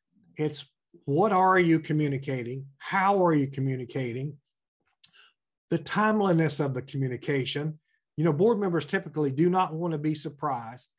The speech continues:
And remember this, just visualize, uh, for our nonprofit leaders, uh, on the podcast today, visualize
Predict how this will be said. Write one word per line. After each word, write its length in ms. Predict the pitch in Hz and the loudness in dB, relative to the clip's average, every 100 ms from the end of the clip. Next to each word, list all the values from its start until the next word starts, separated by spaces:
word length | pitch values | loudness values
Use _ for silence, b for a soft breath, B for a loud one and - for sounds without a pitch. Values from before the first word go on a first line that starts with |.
| _ _ _ _ | _ _ _ _
And 420 | 156 160 160 156 151 | 0 2 2 0 0
remember 520 | 151 170 240 214 185 | 2 4 4 4 2
this, 480 | 156 160 110 - - _ _ _ _ _ _ _ _ 131 | 2 0 -4 -16 -20 _ _ _ _ _ _ _ _ -10
just 180 | 175 | -4
visualize, 1040 | 151 247 180 202 175 165 160 170 156 - - - | 0 2 2 2 4 4 4 2 0 -4 -14 -10
uh, 380 | 143 143 139 139 | -4 -2 -4 0
for 160 | 151 | 2
our 140 | 143 139 | 2 2
nonprofit 680 | 170 185 175 165 156 156 | 2 2 2 0 0 -2
leaders, 600 | 156 170 165 147 135 - - | 2 4 4 2 -2 -10 -10
uh, 200 | 135 139 143 | -6 -4 0
on 140 | 180 | 0
the 80 | 170 | 0
podcast 680 | - 180 175 - 156 139 - | 2 0 0 -4 -6 -6 -6
today, 440 | 135 139 127 - _ _ _ _ _ _ _ b b b b b | -4 -4 -4 -10 _ _ _ _ _ _ _ b b b b b
visualize 1040 | 131 226 226 220 185 175 170 165 147 - | 0 0 2 2 4 4 4 2 0 -6